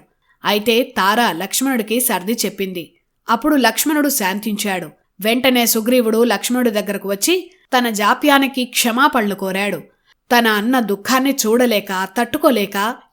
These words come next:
ఇలా కోపాన్ని ప్రదర్శించాల్సి వచ్చిందని, తనను క్షమించాలని లక్ష్మణుడు కూడా సుగ్రీవుణ్ణి కోరాడు. ఇక సుగ్రీవుడి మత్తు పూర్తిగా వదిలింది. ఎక్కడ ఉన్నా సరే పది రోజుల్లోపు వానరులంతా ఇక్కడ ఉండేలా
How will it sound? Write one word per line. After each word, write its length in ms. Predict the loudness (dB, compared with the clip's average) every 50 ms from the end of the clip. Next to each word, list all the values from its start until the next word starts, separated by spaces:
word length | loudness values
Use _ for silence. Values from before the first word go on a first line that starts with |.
| _ -10
ఇలా 280 | -6 0 2 2 2
కోపాన్ని 580 | 2 -2 -6 -6 -6 -4 0 0 0 2 0 -2
ప్రదర్శించాల్సి 840 | -2 -2 -2 -2 0 -2 -2 -4 -2 -2 0 0 0 -2 -4 -6 -8
వచ్చిందని, 560 | -6 -6 -6 -6 -4 -2 -2 -2 -2 -4 -4 -12 _ _ _ _ _ _ _ 2 2
తనను 260 | 4 4 4 4 4
క్షమించాలని 840 | 2 2 0 0 2 2 2 0 2 2 2 2 2 0 -2 0 0 0
లక్ష్మణుడు 600 | 0 -2 -4 -4 -4 -2 -2 0 0 0 0 0
కూడా 340 | -2 -4 -2 -2 -2 0
సుగ్రీవుణ్ణి 600 | 0 0 -2 -2 -2 0 -2 0 0 0 -2 -2 -2
కోరాడు. 500 | -4 -4 -4 -4 -4 -4 -4 -6 -6 -10 -14 _ _ _ _ _ -8
ఇక 200 | -2 0 0 0
సుగ్రీవుడి 600 | 2 0 -2 -2 0 2 2 2 4 4 2 2
మత్తు 380 | 2 -2 -4 -6 0 0 -2
పూర్తిగా 640 | 0 0 0 2 2 2 2 0 -2 2 4 4 4
వదిలింది. 580 | 4 2 0 0 -2 -2 -2 -2 -4 -6 -8 -12 _ _ _ _ -4
ఎక్కడ 320 | -4 -4 0 2 4 4
ఉన్నా 300 | 4 4 4 2 2 2
సరే 280 | 4 4 4 4 4 4
పది 300 | 4 2 2 4 4 6
రోజుల్లోపు 540 | 6 6 6 6 4 6 6 4 4 4 2
వానరులంతా 880 | 0 0 0 2 2 2 2 2 0 0 0 0 -2 -2 0 0 0
ఇక్కడ 280 | 0 0 0 -2 -4 -4
ఉండేలా 440 | -4 -4 -2 -2 0 0 0 0